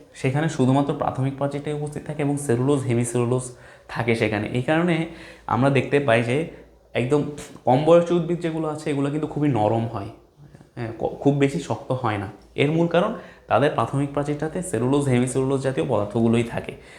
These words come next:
যখন উদ্ভিদের বয়স হওয়া শুরু করে, তখন মাধ্যমিক প্রাচীর তৈরি হয় এবং সেখানে আস্তে আস্তে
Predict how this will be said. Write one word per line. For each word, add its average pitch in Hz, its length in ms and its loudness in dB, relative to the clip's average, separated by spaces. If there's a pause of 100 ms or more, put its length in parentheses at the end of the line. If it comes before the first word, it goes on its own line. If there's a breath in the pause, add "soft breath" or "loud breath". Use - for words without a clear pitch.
(160 loud breath)
যখন 120 240 2
উদ্ভিদের 131 360 0
বয়স 113 240 4
হওয়া 151 120 0
শুরু 151 200 0
করে, 170 160 2
তখন 135 220 0
মাধ্যমিক 139 420 2
প্রাচীর 147 280 -2
তৈরি 156 200 2
হয় 185 140 2
এবং 147 420 0 (340 loud breath)
সেখানে 147 600 0 (1040)
আস্তে 123 280 0
আস্তে 147 520 2